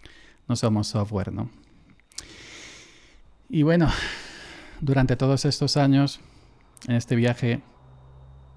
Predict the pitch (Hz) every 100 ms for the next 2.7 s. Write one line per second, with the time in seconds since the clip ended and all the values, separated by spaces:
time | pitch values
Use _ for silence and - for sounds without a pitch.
0 | - - - - - 127 120 117 123 117
1 | 110 123 143 131 117 113 107 110 101 104
2 | 104 98 98 113 113 117